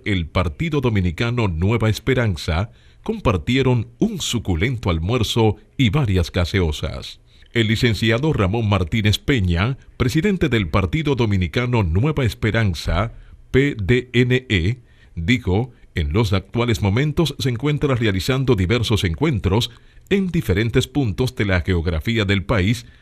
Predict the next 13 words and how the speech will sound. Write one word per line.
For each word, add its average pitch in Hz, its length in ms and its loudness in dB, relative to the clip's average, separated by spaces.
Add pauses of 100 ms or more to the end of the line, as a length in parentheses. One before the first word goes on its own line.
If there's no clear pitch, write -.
(160)
en 82 160 0
procura 117 460 0
de 113 100 2
ampliar 120 400 0
y 127 80 0
fortalecer 123 920 0
la 98 200 2
nueva 156 400 0
entidad 107 380 0
política 110 800 -2
bajo 98 440 -2
su 92 180 -2
dirección. 69 840 -4